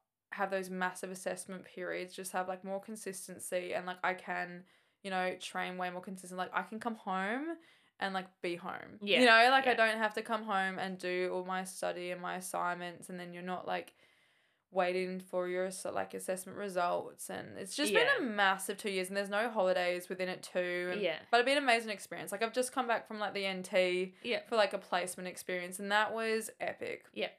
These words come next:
Speaker 1: Absolutely loved the N T.
Speaker 2: Yeah.
Speaker 1: Yeah, so
Speaker 2: Was it, like, a very different experience to your placements in Adelaide?
Speaker 1: So different.
Speaker 2: Yep.
Speaker 1: So different. I think I, I have loved the metro placements, but I think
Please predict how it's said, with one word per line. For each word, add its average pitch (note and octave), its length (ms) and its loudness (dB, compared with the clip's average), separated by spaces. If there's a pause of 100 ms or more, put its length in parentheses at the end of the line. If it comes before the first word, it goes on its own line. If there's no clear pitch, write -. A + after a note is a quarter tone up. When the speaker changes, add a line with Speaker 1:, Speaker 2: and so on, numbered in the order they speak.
(140)
Speaker 1:
Absolutely G#3 960 -2
loved - 400 -4
the A2 160 -4
N E3 160 -6
T. G3+ 480 0
Speaker 2:
Yeah. G#3+ 160 2
Speaker 1:
Yeah, G#3+ 460 10
so G#3+ 240 2
Speaker 2:
Was G3+ 80 8
it, G3+ 180 6
like, A3 160 0
a - 60 0
very F#3 260 4
different F#3 260 -6
experience E3+ 520 -8
to F3 160 -6
your F3+ 100 -6
placements E3 500 -10
in E3+ 80 -8
Adelaide? E3 380 -6 (480)
Speaker 1:
So F#3+ 320 4
different. F3+ 500 -4
Speaker 2:
Yep. - 220 -6
Speaker 1:
So G3 360 8
different. F#3 320 -4
I G3+ 60 0
think A#3 240 -2
I, G#3+ 140 8
I A3 280 6 (120)
have C4 300 4
loved G3+ 320 2
the G3+ 80 -4
metro G3+ 340 -4
placements, A3+ 560 0
but A#3 80 0
I A3+ 60 2
think G3+ 340 -2